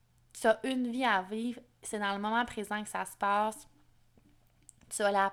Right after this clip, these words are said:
possibilité de te mettre en action avec du plaisir, avec du fun, en connectant à ton intention de départ et d'atteindre des résultats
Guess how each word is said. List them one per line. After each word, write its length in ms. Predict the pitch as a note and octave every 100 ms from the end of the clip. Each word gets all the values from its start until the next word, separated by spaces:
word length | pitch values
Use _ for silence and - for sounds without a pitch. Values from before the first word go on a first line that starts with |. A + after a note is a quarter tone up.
| -
possibilité 1000 | C#4 B3+ - A#3 G#3 G#3+ G3+ A#3 A3+ A3 - - - - _ _ _ _ _ _ _ G3+
de 120 | G3
te 100 | G#3+
mettre 260 | A3 A#3 A3+
en 140 | G#3
action 420 | F#3+ - G#3 G#3 -
avec 360 | F#3 F#3 F3 F3
du 160 | -
plaisir, 640 | - - G#3+ A3 G3 G3+ F3+ -
avec 340 | F#3 F3+ F3+ F3
du 140 | F#3
fun, 320 | - G#3+ G3 G3
en 160 | F3 F3+
connectant 540 | - A#3+ G3+ G3+ G#3+
à 40 | G#3+
ton 240 | F#3 F#3
intention 520 | F#3 - F#3 - A3
de 140 | G3+ F3+
départ 760 | F3 G#3 - F#3 F#3 B3 B3 - - - - B3
et 220 | B3 B3+
d'atteindre 440 | G#3+ F3 G#3 A3
des 120 | G#3
résultats 680 | F#3 F#3+ F#3 F3 G3+ G#3